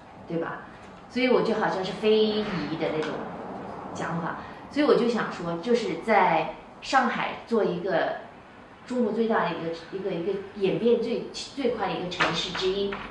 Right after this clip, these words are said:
它的饮食，它的，它的 make up of the，它的，它的 citizen，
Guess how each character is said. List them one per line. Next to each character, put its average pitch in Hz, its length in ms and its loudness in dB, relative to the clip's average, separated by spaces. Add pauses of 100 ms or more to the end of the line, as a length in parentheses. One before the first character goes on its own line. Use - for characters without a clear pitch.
它 240 140 6
的 262 60 6
饮 202 280 2
食， 156 200 -4 (100)
它 233 80 0
的， 247 100 0 (480)
它 233 120 2
的 220 120 2
make 240 280 4
up - 200 2
of 175 140 0
the， 175 160 -4 (100)
它 185 100 -4
的， 180 100 -2 (600)
它 190 100 -4
的 185 60 -4
citizen， 320 540 -4